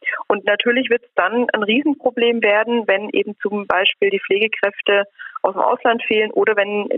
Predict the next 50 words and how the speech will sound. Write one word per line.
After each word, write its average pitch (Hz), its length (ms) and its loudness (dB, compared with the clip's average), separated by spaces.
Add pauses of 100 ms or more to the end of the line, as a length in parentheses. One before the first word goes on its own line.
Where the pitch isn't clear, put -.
die 196 420 2
Pflegekräfte, 208 600 -2
die 202 100 0
hier 208 80 2
in 196 60 0
Deutschland 196 500 0
sind, 220 240 0 (340)
eben 202 240 0
wie 202 80 0
gesagt 214 320 0
selbst 196 300 0
in 214 140 -2
Quarantäne 214 640 0
sind 220 320 0
oder 202 380 2 (300)
die 196 60 0
Menschen 196 300 2
mit 196 140 -2
Behinderungen 214 520 0
an 202 200 -4
Corona 208 340 2
erkrankt 202 480 -4
sind 202 120 0
und 196 120 0
dann 185 140 0
eben 190 120 -2
auch 240 280 0
der 190 100 2
Pflegedienst 202 500 -2
sagt, 185 180 -2
das 190 100 -2 (200)
können 202 200 -2
wir 196 100 2
einfach 185 220 -2
nicht 196 180 -4
mehr 185 120 0
machen, 220 380 -2 (280)
weil 190 100 0
sie 190 80 0
dann 190 100 0
unsere 226 280 0
Mitarbeiter 165 480 0
anstecken. 175 520 -2
Und 180 140 -2
dafür 214 560 0 (500)
fehlen 208 320 2
tatsächlich 196 540 -2
auch 180 100 -2
noch 190 140 -2
Möglichkeiten, 185 840 -2